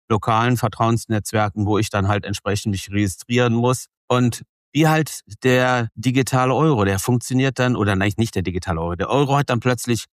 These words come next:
überall funktioniert, übergreifend. Vorher gab's lokale Währung, regionale Währung und so weiter, nationale Währung. Das ist so ein bisschen der Versuch. Ja, und Beispiele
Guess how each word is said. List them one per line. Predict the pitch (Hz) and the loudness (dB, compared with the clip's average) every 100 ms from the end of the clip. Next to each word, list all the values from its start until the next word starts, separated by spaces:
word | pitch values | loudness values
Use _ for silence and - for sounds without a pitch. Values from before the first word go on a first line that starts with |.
| _ | _
überall | 165 175 131 113 | 0 2 2 0
funktioniert, | - 107 - 107 113 - _ - | 0 -2 0 0 0 -4 _ 0
übergreifend. | 156 135 92 92 90 101 156 180 _ | 2 2 2 0 0 0 0 -2 _
Vorher | - 123 117 | -2 0 0
gab's | 104 95 - | 0 -4 0
lokale | 95 117 127 131 110 | 0 2 2 2 2
Währung, | 117 110 107 101 | 2 4 2 2
regionale | 101 123 120 110 104 101 | 2 2 2 2 2 2
Währung | 98 101 101 - | 2 2 2 0
und | 104 | -2
so | - 90 | 0 2
weiter, | 95 107 | 2 2
nationale | 104 120 - 104 98 98 | 0 0 0 0 0 0
Währung. | 95 98 101 - - | 0 0 -2 -6 -6
Das | 107 107 | -4 -4
ist | - | 0
so | |
ein | 110 | 0
bisschen | 117 - 117 107 | 0 2 2 2
der | 104 | 0
Versuch. | 104 90 82 | -2 -6 -2
Ja, | 110 | 0
und | 104 113 - _ | 2 2 0 _
Beispiele | - 107 110 - 151 151 143 - | -6 -2 -2 0 2 4 4 0